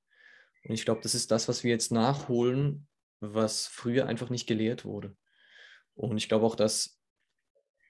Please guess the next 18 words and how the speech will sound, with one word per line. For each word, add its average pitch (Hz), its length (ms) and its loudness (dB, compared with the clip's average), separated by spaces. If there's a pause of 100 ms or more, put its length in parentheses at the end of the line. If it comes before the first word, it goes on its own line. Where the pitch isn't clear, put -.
(220)
dass - 240 0
wir 113 80 2
jetzt 113 260 2
auch 127 180 4
eine 135 120 6
Form 131 300 2
davon 131 240 0
erleben, 120 380 2
die 117 120 -4
manchmal 117 360 0
schon 131 200 4
<laughs> - 20 0
wieder 117 200 4
ein 113 120 4
bisschen 110 260 -2
crazy 143 380 0
wird, 147 240 0 (800)
aber, 113 600 2